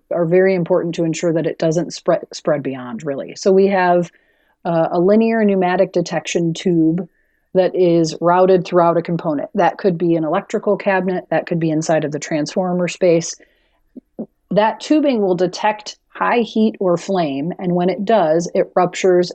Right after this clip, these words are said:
and triggers the event to, um, activate the suppression solution. So that could either be through the tubing, the tubing can be an active detection and suppression delivery method, or through strategically placed nozzles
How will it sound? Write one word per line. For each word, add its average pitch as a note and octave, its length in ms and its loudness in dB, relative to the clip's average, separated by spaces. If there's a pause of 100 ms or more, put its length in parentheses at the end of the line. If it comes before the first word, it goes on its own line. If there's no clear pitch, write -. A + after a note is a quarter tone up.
and E3+ 140 -4
triggers F#3 500 2
the E3+ 140 4
event D3+ 440 -4 (420)
to, D#3+ 500 2
um, C#3+ 320 -8
activate E3+ 460 0
the F3 60 -6
suppression C#3+ 580 -4
solution. A#2+ 520 -8
So E3+ 160 -4
that D#3+ 220 2
could F3 160 0
either D#3+ 240 0
be C#3+ 200 -4
through G#3 300 2
the F3+ 80 2
tubing, A3+ 640 2
the E3 100 0
tubing F3 420 2
can E3 180 -2
be D#3 200 0 (180)
an E3 180 -6
active E3 340 -4
detection D#3+ 680 -4 (340)
and D#3+ 240 0
suppression E3 500 -2
delivery D#3+ 380 -2
method, D#3 460 -4 (400)
or F3+ 280 6
through E3+ 440 2
strategically E3 720 0
placed D#3+ 340 -2
nozzles C#3+ 580 -4